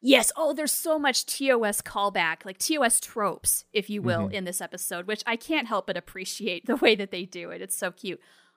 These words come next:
Speaker 1: Also, gotta shout back to about fifteen seconds ago. Did you notice that the Bolian's blood was blue?
Speaker 2: Yes, yes, I did.
Speaker 1: So
Speaker 2: Nice
Speaker 1: did I.
Speaker 2: attention to detail, yeah.
Speaker 1: <laughs> Nice little touch. Now we know.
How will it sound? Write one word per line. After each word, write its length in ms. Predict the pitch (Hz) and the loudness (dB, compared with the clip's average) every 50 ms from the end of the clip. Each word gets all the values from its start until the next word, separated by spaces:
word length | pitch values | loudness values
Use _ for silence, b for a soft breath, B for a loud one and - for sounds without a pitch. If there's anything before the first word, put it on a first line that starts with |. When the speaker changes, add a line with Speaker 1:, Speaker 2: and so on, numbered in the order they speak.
| b b _ | b b _
Speaker 1:
Also, 500 | 294 381 453 - - 262 214 196 190 b b b b b _ | 4 4 4 4 2 2 2 0 0 b b b b b _
gotta 180 | 294 330 403 392 | 2 2 4 4
shout 320 | - - 330 311 285 269 | 0 0 0 -2 -2 -2
back 220 | - 240 247 254 | -4 -6 -6 -6
to 160 | _ - - 254 | _ -4 -2 -2
about 680 | 226 - 254 262 277 285 285 285 285 277 - - - - | -2 0 0 0 0 0 0 0 0 -2 -4 -4 -6 -8
fifteen 560 | - - - - 349 - - - 311 277 247 | -8 -6 -6 -6 -6 -6 -6 -4 -2 0 0
seconds 420 | - - 262 226 - 240 233 214 | 2 0 0 -2 -4 -6 -8 -8
ago. 320 | 233 202 208 202 202 202 202 b b b b b _ | -8 -6 -4 -4 -4 -4 -6 b b b b b _
Did 160 | 240 226 190 | 0 2 2
you 100 | 247 247 | 2 2
notice 380 | 262 359 415 311 262 240 240 | 4 4 4 4 2 0 -2
that 220 | - - 233 208 - _ _ _ _ | -2 -2 -4 -6 -6 _ _ _ _
the 340 | 220 208 202 202 196 196 185 | -4 -2 0 0 -2 -2 -4
Bolian's 600 | - 220 233 277 302 294 269 247 220 214 208 196 | -2 -2 -2 0 -2 -4 -6 -4 -4 -4 -6 -6
blood 300 | 190 190 190 208 233 233 | -6 -4 0 0 2 2
was 160 | 233 214 202 | 2 -2 -2
blue? 360 | - 208 247 349 302 160 - _ _ _ _ _ _ _ _ _ _ _ | -2 -4 -6 -4 -6 -6 -8 _ _ _ _ _ _ _ _ _ _ _
Speaker 2:
Yes, 400 | - - 156 226 233 - - - | 4 6 6 6 6 4 -6 -8
yes, 180 | - 92 - - | -8 -12 -12 -12
I 40 | - | -8
did. 240 | - 180 214 - - _ _ _ _ _ _ _ _ _ _ _ _ _ | -6 -6 -8 -8 -12 _ _ _ _ _ _ _ _ _ _ _ _ _
Speaker 1:
So 220 | - - - - - | -12 -12 -10 -6 0
Speaker 2:
Nice 240 | 107 107 113 - - | 4 4 4 4 4
Speaker 1:
did 140 | 120 - | 2 2
I. 40 | 135 131 | 0 -2
Speaker 2:
attention 200 | - - 123 117 494 | 0 -2 0 2 2
to 80 | - | 6
detail, 260 | 165 508 - - - - | 6 6 6 6 4 6
yeah. 160 | 403 480 - - | 6 2 4 2
Speaker 1:
<laughs> 60 | 440 - - _ 480 _ B B B B 370 B | -2 -2 -2 _ -20 _ B B B B 0 B
Nice 200 | 453 571 571 - | 6 6 6 6
little 160 | 427 294 240 214 | 2 0 0 -2
touch. 500 | - - 180 175 - - - - - - _ | 0 -4 -4 -4 -4 -4 -6 -6 -6 -4 _
Now 160 | 262 311 339 | 4 4 4
we 80 | 339 339 | 4 2
know. 320 | 339 330 262 170 - - | 0 2 2 2 0 -4